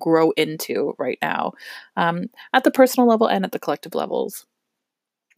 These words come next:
So, you know, the Saturn-Pluto era that we're in right now is defined by Richard Tarnas as indicative of cycles of crisis and contraction. And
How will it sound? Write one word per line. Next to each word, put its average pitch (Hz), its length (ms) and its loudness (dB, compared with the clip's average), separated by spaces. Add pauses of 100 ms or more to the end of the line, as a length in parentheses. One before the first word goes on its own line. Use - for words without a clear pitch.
(140)
So, - 160 2
you 226 120 8
know, 214 140 6
the 208 100 0
Saturn-Pluto 226 1120 6 (120)
era 175 360 4
that 156 120 0
we're 165 140 2
in 175 180 -2
right 170 180 -2
now 156 240 -4
is 165 200 -10
defined 165 600 -6
by 170 100 -2
Richard 170 340 -6
Tarnas 156 420 -6
as 147 280 -4 (580)
indicative 233 420 6
of 175 120 -2
cycles 175 440 2
of - 120 -10
crisis 170 560 0
and 165 240 -4
contraction. 143 1040 -4
And 165 540 -2